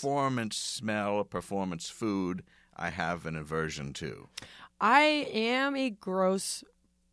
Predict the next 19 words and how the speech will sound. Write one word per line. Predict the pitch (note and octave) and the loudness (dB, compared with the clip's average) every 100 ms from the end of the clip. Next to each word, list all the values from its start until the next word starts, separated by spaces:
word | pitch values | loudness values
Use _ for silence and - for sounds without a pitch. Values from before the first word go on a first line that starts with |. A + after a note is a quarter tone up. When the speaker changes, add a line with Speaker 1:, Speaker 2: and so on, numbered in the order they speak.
| _ - | _ -6
Speaker 2:
person | - G3 F#3+ A#3 A3+ A#3+ - | 2 4 4 2 2 2 0
and | F#3 G3 | 0 0
performer. | F#3+ G3 F3 F3 F3+ G#3 A3 | 0 -2 0 0 2 2 4
I'll | F#3+ G3 | 4 4
do | G3+ G3+ | 2 2
everything | F#3 F#3+ G3+ G#3+ | 2 2 0 0
to | |
myself. | G#3 G3 G3 F#3 | 0 2 4 4
I'll | F3+ | 2
cover | - F3+ F#3+ | 2 2 2
myself | G3+ F#3+ G3+ F#3+ | 2 2 2 2
in | F#3 | 2
Speaker 1:
Yeah. | F3 | 2
Speaker 2:
raw | F3 F3+ | 4 2
meat, | F3 E3+ E3 | 2 0 2
but | F3 | 2
I | |
would | F3 F3+ | 2 2
never | F3+ F3+ F3+ F3+ F#3 F#3+ F#3+ | 0 2 2 2 2 2 2